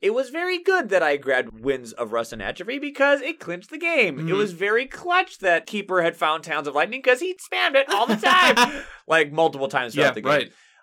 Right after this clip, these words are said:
Speaker 1: I like to do these things in these battle reports where I kinda like to think of a quote-unquote play of the game,
Speaker 2: Yeah.
Speaker 1: so to speak. Honestly, for Stone,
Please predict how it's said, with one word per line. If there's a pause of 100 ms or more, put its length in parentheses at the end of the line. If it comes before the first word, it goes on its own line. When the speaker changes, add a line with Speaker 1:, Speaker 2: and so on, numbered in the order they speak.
(140)
Speaker 1:
I
like
to
do
these
things
in
these
battle
reports
where
I
kinda
like
to
think
of
a
quote-unquote
play
of
the
game, (120)
Speaker 2:
Yeah.
Speaker 1:
so
to
speak. (300)
Honestly,
for
Stone,